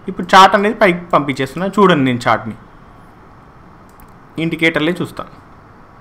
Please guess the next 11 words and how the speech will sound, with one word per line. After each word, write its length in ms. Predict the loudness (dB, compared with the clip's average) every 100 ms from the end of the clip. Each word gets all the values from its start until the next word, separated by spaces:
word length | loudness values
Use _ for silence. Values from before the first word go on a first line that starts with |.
| -20 -20 -20 -20 -20 -20 -20 -20 -20 -20 -20 -20 -20 -20 -20 -20 -20 -20 -20 -20 -20 -18 -12
ఒక 140 | -6 0 2 2
horizontal 480 | 0 0 0 0 -2
line, 180 | -2 -6 -12 -20 -20 -20 -20 -20 -20 -20 -20 -2 2
దేనికి 360 | 4 2 0 0 0 -6 -18 -2 0
ఈ 20 | 2
red 140 | 2 2
color 220 | 4 4
ఏదైతే 280 | 4 2 2 0
ఉందో 180 | 2 0 -2 -16 -20 -20 -20 -18 -2
దానికి 260 | 0 0 -2 -4
పెట్టి 260 | -2 -4